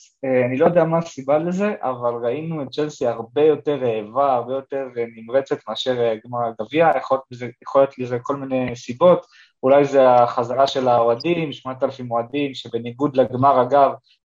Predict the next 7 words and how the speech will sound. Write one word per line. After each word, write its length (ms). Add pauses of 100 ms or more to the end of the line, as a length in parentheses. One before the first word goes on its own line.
(100)
בגמר 420
רק 140
שמעתי 380
את 80
האוהדים 300
של 260
לסטר 460